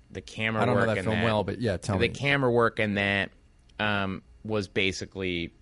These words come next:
Speaker 1: an, an airy B L on, like, two, like, on a, on a, a board.
Speaker 2: Right.
Speaker 1: And they would run around. It was
Speaker 2: Yeah.
Speaker 1: like, it was called a shaky cam, and they would go underneath things. And,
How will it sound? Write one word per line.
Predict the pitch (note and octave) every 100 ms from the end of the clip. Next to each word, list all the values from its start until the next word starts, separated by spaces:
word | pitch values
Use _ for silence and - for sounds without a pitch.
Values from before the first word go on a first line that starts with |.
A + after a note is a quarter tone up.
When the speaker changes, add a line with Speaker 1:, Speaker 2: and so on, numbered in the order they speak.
| - F#2
Speaker 1:
an, | F2+ E2+ -
an | F#2 -
airy | F2+ F#2 F2+ E2+ E2
B | D2+ F2 E2
L | E2+ E2
on, | - D#2+ D2+
like, | D2+ -
two, | - - D#2+ D2+ D2+ -
like, | D#2+ -
on | D#2+ D#2
a, | D2+ - - - -
on | C#2+
a, | C#2+ B1+ - - D#2+
a | C#2+
board. | - - F#2+ D2 C2+ - -
Speaker 2:
Right. | F#2+ D#2 - - - -
Speaker 1:
And | F2
they | F2
would | F2
run | E2+ G2 F#2
around. | G2 F2+
It |
was | E2+ D#2+
Speaker 2:
Yeah. |
Speaker 1:
like, | D#2+ D2+ -
it |
was | E2 E2
called | - D#2+ D#2
a | D2+
shaky | - D#2 D2
cam, | - C#2+ D2
and | D2+
they | D2+
would | D2 D2+
go | D#2 D2
underneath | C#2+ D2 D2 C#2+
things. | - C#2+ C#2 C#2 D2
And, | C#2+